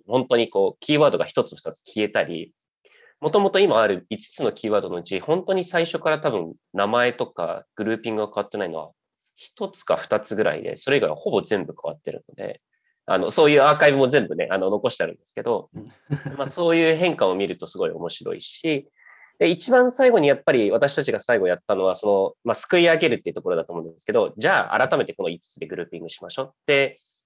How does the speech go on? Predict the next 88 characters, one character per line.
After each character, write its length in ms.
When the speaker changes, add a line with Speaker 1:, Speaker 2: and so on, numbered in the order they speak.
Speaker 1:
え 60
っ 80
と、 420
最 260
終 200
的 140
に 60
は 80
多 100
分 140
ア 80
イ 60
デ 80
ア 20
は 80
三 220
四 160
十 160
ぐ 80
ら 80
い 20
あ 60
っ 140
た 100
も 80
の 100
の 140
う 100
ち、 280
ま 80
あ、 20
グ 100
ル 60
ー 60
ピ 100
ン 20
グ 80
し 80
て 80
み 80
る 100
と 160
す 100
ご 60
い 60
偏 280
り 100
が 80
あ 60
る 220
わ 120
け 120
で 80
す 120
よ。 140
一 260
部 80
の 100
も 80
の 80
は 100
す 160
ご 140
い 140
ア 120
イ 60
デ 140
ア 40
が 100
あ 20
っ 80
た 80
り、 80
一 140
部 80
の 80
も 60
の 60
は 60
な 100
か 100
っ 60
た 80
り 80
す 120
る 100
ん 60
で、 260